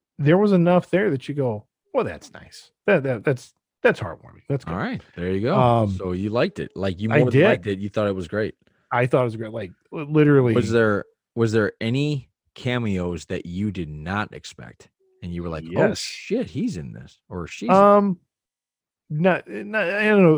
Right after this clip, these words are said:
Speaker 1: know. Cameo would, well, no, cameo would be the perfect word 'cause,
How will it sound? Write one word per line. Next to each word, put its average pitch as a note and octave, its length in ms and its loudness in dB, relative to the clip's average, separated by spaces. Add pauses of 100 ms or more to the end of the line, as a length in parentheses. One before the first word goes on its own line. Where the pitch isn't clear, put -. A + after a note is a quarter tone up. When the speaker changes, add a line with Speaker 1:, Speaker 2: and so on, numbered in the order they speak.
Speaker 1:
know. D3 120 -4
Cameo E3 460 0
would, B2 260 -2
well, G#2+ 240 -4
no, G2+ 180 -6
cameo A2 400 -2
would G2 140 -4
be G2+ 80 -6
the F2 80 -10
perfect G2 380 -6
word F2+ 260 -12
'cause, G2+ 340 -2